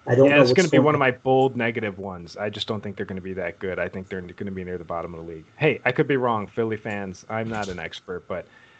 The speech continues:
Speaker 1: Yeah,
Speaker 2: I
Speaker 1: I,
Speaker 2: just
Speaker 1: I
Speaker 2: don't see, I don't see this team being as good as everyone says they're gonna be.
Speaker 1: Yeah, no, and I just, going off the last two seasons with this team playing together, I think they're gonna be still that good.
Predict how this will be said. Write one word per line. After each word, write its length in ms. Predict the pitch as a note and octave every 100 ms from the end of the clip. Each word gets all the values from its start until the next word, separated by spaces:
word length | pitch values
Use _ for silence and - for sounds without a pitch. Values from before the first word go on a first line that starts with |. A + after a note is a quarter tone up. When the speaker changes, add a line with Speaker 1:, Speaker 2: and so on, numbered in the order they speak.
| -
Speaker 1:
Yeah, 380 | D#3 C#3+ A#2 A2+ -
Speaker 2:
I 120 | D#3
Speaker 1:
I, 40 | D#3+
Speaker 2:
just 140 | D3+
Speaker 1:
I 40 | F3+
Speaker 2:
don't 180 | - -
see, 160 | D#3
I 160 | A#2+ D3+
don't 160 | D#3+
see 180 | - D3
this 200 | C3 A#2
team 240 | - C#3+ B2
being 200 | C3+ C3+
as 120 | A2+
good 160 | C3
as 100 | B2
everyone 300 | A#2+ A#2 A2+
says 260 | G#2 G#2 F#2+
they're 80 | F2+
gonna 180 | F2 D#2+
be. 220 | D#2+ - - _ _ - -
Speaker 1:
Yeah, 240 | D3 C#3+ -
no, 220 | D3+ D3+
and 160 | D3 D3+
I 80 | D#3+
just, 340 | D3+ D3 -
going 220 | D3 C3+
off 220 | C3 C3 -
the 60 |
last 360 | C3 C3 C3 -
two 120 | A#2
seasons 440 | A2 C#3+ C#3+ C#3+
with 140 | B2 A2+
this 220 | A#2 -
team 160 | B2 A2
playing 340 | B2+ B2+ C#3
together, 540 | C3+ C#3+ C#3+ D#3 D#3 - - -
I 160 | B2+
think 260 | A2+ C3 A#2
they're 100 | A#2
gonna 200 | A#2 A2
be 260 | G#2+ G#2+ A2
still 320 | - B2 A2+
that 280 | G#2+ G2 -
good. 280 | C3 D#3